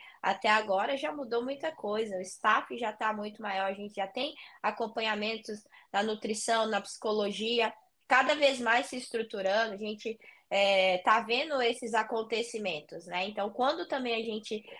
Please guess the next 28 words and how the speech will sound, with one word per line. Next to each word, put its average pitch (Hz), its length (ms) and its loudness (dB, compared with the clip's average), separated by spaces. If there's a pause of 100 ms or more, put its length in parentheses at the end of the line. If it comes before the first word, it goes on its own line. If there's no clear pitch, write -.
(160)
é, 190 240 8
chega 285 420 4
em 269 120 2
uma 233 200 0
final, 226 480 -2 (320)
é 220 140 0
isso 277 240 -6
que 370 100 -4
o 359 60 -2
projeto 269 580 0
ganha. 180 240 0
O 156 40 -14
projeto 208 460 -2
ganha 208 200 0
uma 202 160 -2
maior 202 320 4
visibilidade 214 840 -2 (500)
e 269 120 -2
um 262 80 0
maior 254 580 2
entendimento 262 840 -6
de 262 120 -10
que 269 120 -8
o 254 60 -2
projeto, 247 720 4
ele 254 240 -2
tá, 240 340 0 (320)
é, 208 600 0